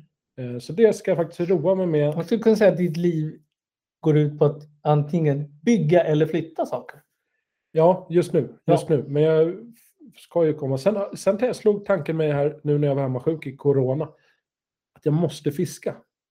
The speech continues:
Speaker 2: Ja, det är klart du måste.
Speaker 1: Eh, så där har jag planer på att fiska. För jag vet ett ställe som det är öppet vatten.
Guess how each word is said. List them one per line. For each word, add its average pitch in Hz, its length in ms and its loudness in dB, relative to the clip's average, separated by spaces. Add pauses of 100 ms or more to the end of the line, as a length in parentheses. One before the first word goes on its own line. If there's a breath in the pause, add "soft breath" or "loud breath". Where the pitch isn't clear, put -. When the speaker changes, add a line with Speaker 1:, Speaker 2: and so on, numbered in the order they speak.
(160)
Speaker 2:
Ja, 214 120 4
det 359 60 6
är - 40 0
klart - 200 2
du - 60 -4
måste. 147 280 -4 (100)
Speaker 1:
Eh, 139 220 -6
så 135 160 -6
där 202 280 2
har 170 160 2
jag 160 500 2 (560)
planer 180 280 -2
på - 280 -6
att 151 80 -6
fiska. - 320 -8
För 165 120 -6
jag 170 40 -2
vet 202 180 -4
ett 165 100 -8
ställe 147 240 -2
som 147 180 -2
det 143 100 4
är 143 220 0
öppet 147 300 -4
vatten. 175 340 0